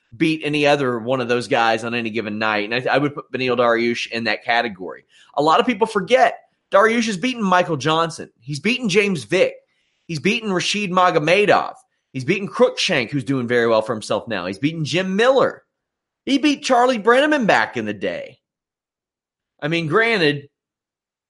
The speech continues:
at that point, beating Charlie Brenneman didn't necessarily mean what it does now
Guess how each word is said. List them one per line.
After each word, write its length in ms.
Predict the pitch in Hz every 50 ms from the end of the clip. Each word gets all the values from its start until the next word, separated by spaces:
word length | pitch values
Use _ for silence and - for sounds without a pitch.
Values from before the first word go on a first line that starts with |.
| _ _ _ _ _ -
at 180 | 156 160 160
that 240 | 202 202 196 - 180
point, 360 | 180 175 165 160 175 156 143
beating 460 | 139 151 165 156 156 156 151 151 151
Charlie 380 | 151 - 170 165 160 147 143 131
Brenneman 640 | 120 147 165 190 190 156 131 120 123 139 151 147 143 _ _ _ _ _ _ _ _
didn't 180 | - 190 196 190
necessarily 640 | 180 170 156 151 151 135 - 180 165 160 151 147 147
mean 280 | 147 151 151 151 143
what 140 | 139 143 143
it 180 | 143 - - 120
does 320 | 139 127 120 113 101 95
now 560 | 139 170 190 170 117 101 104 117 135 131 -